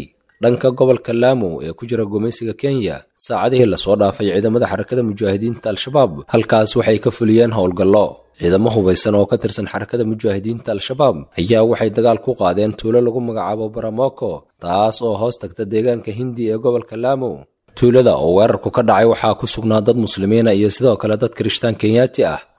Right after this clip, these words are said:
kuwaas oo markii ciidamada mujaahidiinta soo galeen laba u qaybsamay. Dadkii Kirishtaanka Kenyaatiga ahaa ayaa tuulada isaga cararay, halka kuwii muslimiinta ahaayna ay ka hareen.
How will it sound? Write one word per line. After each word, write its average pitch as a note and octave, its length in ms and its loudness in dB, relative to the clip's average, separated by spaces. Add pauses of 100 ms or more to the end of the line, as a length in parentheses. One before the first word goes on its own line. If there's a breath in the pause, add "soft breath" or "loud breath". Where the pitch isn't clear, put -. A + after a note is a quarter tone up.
(100)
kuwaas A2 400 -2
oo E2 100 -8
markii G2 400 -6
ciidamada A2 340 -2
mujaahidiinta G#2+ 680 -4
soo A2+ 180 -4
galeen A2+ 280 0
laba G#2 220 -2
u A2 80 2
qaybsamay. F#2+ 640 -2 (120)
Dadkii B2+ 300 -2
Kirishtaanka A#2+ 540 -4
Kenyaatiga B2+ 540 0 (100)
ahaa F2+ 280 -6
ayaa G#2+ 200 2
tuulada B2 380 -4
isaga A2+ 300 -4
cararay, F#2+ 400 -2 (240)
halka C3 340 -6
kuwii B2+ 320 0
muslimiinta G2+ 600 -4
ahaayna A#2 340 -6
ay G#2+ 140 -4
ka A#2 160 -10
hareen. A2+ 340 -2